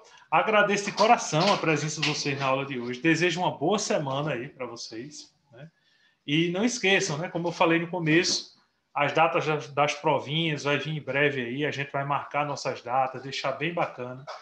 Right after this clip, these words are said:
tá bom? Como eu disse a vocês, eu vou fazer uma prova bem bacaninha, mastigar bem o assunto. Então, não vou colocar todos os assuntos de uma vez, nem que a gente faça dez provas, mas que seja com os assuntos separadinhos, pra vocês não terem que misturar.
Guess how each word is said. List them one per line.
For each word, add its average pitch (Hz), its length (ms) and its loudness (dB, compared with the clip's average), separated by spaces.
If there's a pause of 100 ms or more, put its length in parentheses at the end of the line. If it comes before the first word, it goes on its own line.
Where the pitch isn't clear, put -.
(380)
tá 117 80 -16
bom? 143 160 -6
Como 165 200 0
eu 165 40 2
disse 160 220 0
a - 20 2
vocês, 151 300 -2
eu 160 80 -2
vou 160 80 0
fazer 151 240 -2
uma 156 180 -2
prova 139 320 -2
bem 202 360 -4
bacaninha, 143 680 -4
mastigar 160 580 2
bem 165 240 -4
o 151 80 -2
assunto. 135 580 -8 (600)
Então, 139 420 -2
não 156 200 0
vou 160 140 -2
colocar 151 320 2
todos 147 320 0
os - 20 -2
assuntos 143 300 -4
de 147 60 -6
uma 135 120 -4
vez, 131 260 -4
nem 185 120 0
que 220 120 -2
a 220 80 4
gente 214 140 -2
faça - 280 2
dez 247 260 4
provas, 143 440 2 (460)
mas 165 200 -6
que 190 80 -10
seja 175 360 2
com 175 120 -10
os 170 100 -6
assuntos 165 380 -2
separadinhos, 151 680 2
pra 151 120 -2
vocês 147 240 -6
não 151 80 -6
terem 156 220 -6
que 160 80 -10
misturar. 147 520 -4